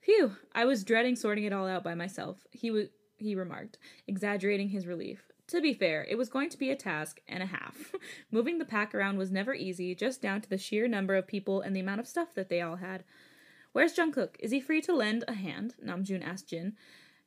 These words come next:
It was only three or four families, but they needed as many hands on deck as possible.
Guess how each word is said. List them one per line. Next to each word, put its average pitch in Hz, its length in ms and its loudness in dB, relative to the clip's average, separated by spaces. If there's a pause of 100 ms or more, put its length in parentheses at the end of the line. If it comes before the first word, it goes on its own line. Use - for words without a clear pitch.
It 226 120 -2
was 226 140 2
only 269 280 0
three 285 560 0
or 233 160 0
four 233 300 2
families, 175 480 -2
but 175 120 -4
they 190 100 2
needed 226 260 2
as 196 140 0
many 190 220 0
hands 196 300 0
on 214 160 0
deck 175 240 -2
as 170 100 -6
possible. - 520 -12